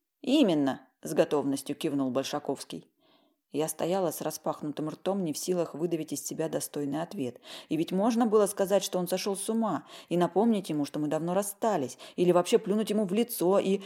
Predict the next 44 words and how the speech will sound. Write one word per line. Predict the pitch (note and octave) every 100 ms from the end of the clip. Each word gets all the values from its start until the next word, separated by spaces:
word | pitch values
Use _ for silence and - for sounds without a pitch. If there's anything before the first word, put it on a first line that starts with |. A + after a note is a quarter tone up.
| - -
или, | G3+ G#3 A3 - - -
или | B3 A3+
дать | A#3 B3
по | C4
морде, | G#3+ A#3 A3 G3+
чтобы | - G3
не | G3
порочил | G3+ G3 G3 F#3
меня | F3 F3 E3+
перед | E3+ E3+
самым | - F#3+ F3+ F3
важным | F3 F#3 F3+ E3+
для | E3
меня | E3+ E3+
мужчиной. | E3+ E3 - E3 D3+ D3 _ _ _
Но | - E3
я | D#3 E3+
молчала. | D#3+ E3+ - - G#3 E3 B2 - _ -
Кажется, | E3+ D#3 - - _ _
я | E3
даже | D#3+ D#3+
перестала | D#3+ D#3+ E3 E3 D#3
дышать | D#3 F3 D3+ C3+
от | B2+
ужаса. | - - C#3 - F3+ _ _ -
«Ничего | F3 F3+ F3+ A#3
мне | A#3
не | F3
хочешь | D#3+ A3+ G#3 -
сказать?» | - D3+ C#3 - - _ -
спросил | - D3 - D3+
меня | C#3+ C#3 C#3
Митя. | C#3 B2+ C#3 C#3+ _ _ - - _ _ _ -
Я | D#3
сглотнула | C#3+ D#3+ - D#3 C#3
слюну | - D3+ F3 F3+
и | D3
побежала | C3 C3+ D#3+ F3
за | C#3+ D3
ним, | C#3+
как | C3+ D3
червяк | - F#3 E3 D3 C3+
на | C#3
веревочке. | C3+ C3 A#2+ B2 - -